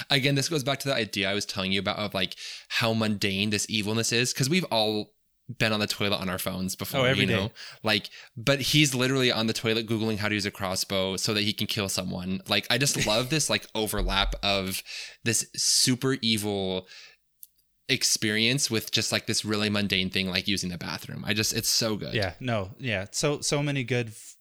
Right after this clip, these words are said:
Speaker 2: funny moments of this movie. I guess I did kinda wanna highlight a couple of, uh, subtle details that I noticed as well. Like, oh, when, when Grace gets the card in the first place, for some reason, I just thought it was really impressive that they, that someone told her, like, "Oh, put your hand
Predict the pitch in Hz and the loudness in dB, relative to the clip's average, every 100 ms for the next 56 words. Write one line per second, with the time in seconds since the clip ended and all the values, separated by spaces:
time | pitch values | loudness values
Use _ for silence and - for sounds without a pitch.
0 | 110 - 131 117 110 107 110 104 104 107 | -20 -6 -2 0 0 -2 -2 -4 -4 -4
1 | - 107 104 107 107 - - 156 170 - | -4 -2 -2 -2 -2 -8 -2 2 4 6
2 | 151 139 127 143 123 123 120 110 - - | 4 2 0 0 0 0 0 -4 -8 -8
3 | - 113 113 104 - 110 117 107 98 - | -2 0 2 0 -2 -4 -2 -2 -4 -8
4 | 117 101 - 117 107 95 92 - 127 135 | -4 -2 0 0 -2 -2 -4 0 0 0
5 | - 156 160 165 165 160 156 123 139 151 | 0 0 0 0 -2 -2 -4 0 2 2
6 | 170 - - - - _ 123 117 120 117 | 0 -8 -20 -20 -20 _ -4 0 2 2
7 | 117 117 117 117 113 117 - - - _ | 0 0 0 0 -2 -4 -6 -18 -20 _
8 | 185 190 131 147 160 151 - 143 135 123 | 2 2 2 0 -2 -4 -4 -2 0 4
9 | 143 131 110 135 131 - 123 127 120 113 | 4 2 0 0 0 -2 0 2 2 2
10 | 98 98 107 - 113 98 98 - - 151 | -2 -2 -2 -2 -2 -2 -2 -4 -2 0
11 | 220 247 190 156 156 - 160 156 127 135 | 2 0 2 0 2 4 6 4 4 2
12 | 135 127 110 113 135 123 117 - 117 113 | 2 2 0 0 -2 0 0 4 2 2
13 | 123 117 - 131 131 131 123 123 123 127 | 0 0 2 2 2 0 0 2 4 4
14 | 123 110 - 131 113 - 170 190 147 143 | 2 2 0 0 0 -2 0 2 4 2
15 | 143 | 0